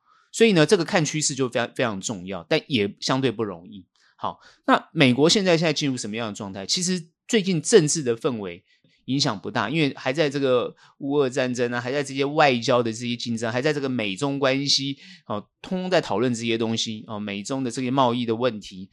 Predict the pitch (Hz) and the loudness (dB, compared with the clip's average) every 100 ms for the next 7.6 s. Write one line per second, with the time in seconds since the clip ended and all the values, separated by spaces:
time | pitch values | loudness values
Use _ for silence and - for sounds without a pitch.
0 | _ - 98 123 117 135 131 113 120 117 | _ -10 -4 -2 -2 0 0 0 2 4
1 | 110 - 104 120 117 113 101 92 104 123 | 2 0 -2 -2 -2 -4 -6 -6 -6 -4
2 | 110 117 110 113 104 - - 110 - - | 0 0 -2 -4 -4 -6 -6 -8 -8 -20
3 | _ - 127 107 - 110 104 170 160 165 | _ -4 -2 -2 -4 -4 0 0 0 2
4 | 175 156 156 131 135 - - 123 139 127 | 2 4 4 4 2 0 -4 -4 2 4
5 | 127 120 117 113 - 98 87 95 90 _ | 4 4 -2 -4 -8 -10 -10 -14 -16 _
6 | - - - 170 143 - _ - - 175 | -20 -14 0 4 2 -2 _ -14 -6 0
7 | 123 101 143 135 123 | 0 2 4 6 4